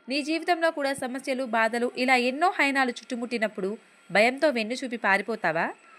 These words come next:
భయపడకుండా కాలం ఎటు నడిస్తే అటు కొట్టుకుపోతావా? లేక ధైర్యంగా వాటి కళ్ళలోకి సూటిగా చూసి సింహంలా పోరాడతావా?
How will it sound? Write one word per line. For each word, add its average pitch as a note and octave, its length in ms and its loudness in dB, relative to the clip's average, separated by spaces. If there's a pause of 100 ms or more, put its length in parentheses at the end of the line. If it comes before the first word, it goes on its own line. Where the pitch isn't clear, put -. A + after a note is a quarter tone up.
(280)
భయపడకుండా D#4 680 4
కాలం D4 400 6
ఎటు C4 200 -2
నడిస్తే C#4 320 -2
అటు A#3 220 2
కొట్టుకుపోతావా? A3+ 800 -4 (480)
లేక A3 280 6
ధైర్యంగా B3 540 6
వాటి A3 240 0
కళ్ళలోకి A#3+ 540 0
సూటిగా B3+ 420 -4
చూసి B3 300 -8
సింహంలా A3+ 500 0
పోరాడతావా? G3+ 680 2